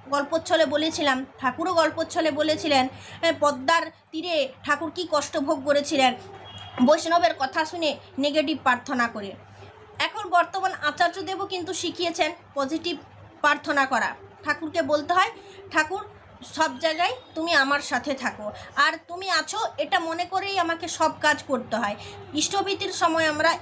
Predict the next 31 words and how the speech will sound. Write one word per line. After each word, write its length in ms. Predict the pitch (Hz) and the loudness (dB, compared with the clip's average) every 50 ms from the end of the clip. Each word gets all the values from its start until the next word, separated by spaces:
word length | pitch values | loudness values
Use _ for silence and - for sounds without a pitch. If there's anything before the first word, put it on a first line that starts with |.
| - | -4
এই 220 | 302 320 392 392 359 | -2 -2 0 -2 2
কাজটা 360 | - 320 294 269 - - 302 | 2 2 2 2 0 -4 -4
যাতে 240 | 285 269 269 330 320 | -4 -4 -4 -2 0
না 200 | 320 262 254 262 | 2 4 4 4
ভুলি। 340 | 254 226 226 220 202 190 180 - - - - - - 233 | 2 0 -4 -8 -8 -10 -12 -12 -18 -20 -20 -12 -8 -4
দীক্ষাপত্রে 680 | 262 311 - - - 370 359 381 381 370 - - 392 | -4 -4 -4 0 0 0 0 0 -4 -4 -4 -8 -10
দেওয়া 360 | 392 294 294 285 294 311 320 330 | -4 0 2 2 4 6 6 4
আছে 200 | 320 320 - 466 571 571 - - - - - - | 4 2 -2 -2 -4 -4 -6 -14 -20 -20 -16 -2
যেমনভাবে 520 | 254 302 311 320 320 320 339 330 311 320 | 0 2 2 2 2 2 2 2 2 2
আমরা, 140 | 311 311 311 | 2 2 4
এইভাবে 320 | 311 330 339 320 302 320 302 | 4 6 4 4 4 4 2
আমরা 300 | 294 302 302 294 294 285 | 4 4 4 4 4 4
স্বস্তিনী 640 | - 330 320 311 - - - 320 311 311 311 302 | 0 -2 -4 -4 -4 -2 0 0 0 0 0 -2
ব্রতের 460 | 277 254 285 285 285 294 302 294 269 269 | -2 0 0 0 0 2 0 0 0 0
যে 140 | 302 302 277 247 - - | -2 -2 -2 -4 -6 0
মন্ত্র, 540 | 277 277 285 302 294 - 302 285 285 294 285 - - | 2 2 4 2 2 2 4 4 4 4 0 -6 -10
সেটা 340 | - - 311 - 320 311 302 | -6 -6 0 4 4 4 4
আমি 180 | 311 311 311 | 4 0 -4
মুখস্থ 540 | 285 277 - - 285 285 330 339 339 - 349 | -6 -8 -8 -8 -6 -2 -2 -2 -2 -2 -6
করে 220 | 330 311 302 320 | -2 0 0 0
নিয়েছি, 380 | 311 311 320 330 320 - 403 403 - | 0 0 0 -2 -2 -4 -8 -8 -4
ঠিক 200 | - 381 330 - | -4 -4 -2 -2
সেরকমভাবে 680 | - 330 277 302 302 359 349 370 349 359 349 330 392 | 0 2 2 2 4 2 2 2 2 2 2 2 0
এই 180 | 330 - 320 302 | -4 -4 -4 -4
সংকল্পটাও 760 | - - 294 277 285 285 - 339 349 339 359 339 415 381 330 | -4 -2 -2 0 0 2 2 2 2 2 -2 -4 -4 -6 -6
কিন্তু 240 | 415 339 330 311 302 | -6 -6 -2 -2 -2
আমাদের 220 | 285 277 285 466 554 539 - - - - - - | 0 0 0 -2 -2 -4 -6 -14 -18 -18 -8 -4
মুখস্থ 380 | 302 330 320 339 311 311 - 311 | -2 0 2 2 0 0 0 -2
করে 200 | 277 277 262 262 | 0 0 0 2
নিতে 240 | 247 233 220 - 214 | 0 -2 -2 -2 0
হবে। 280 | 233 196 202 196 190 | 0 0 -2 -2 -6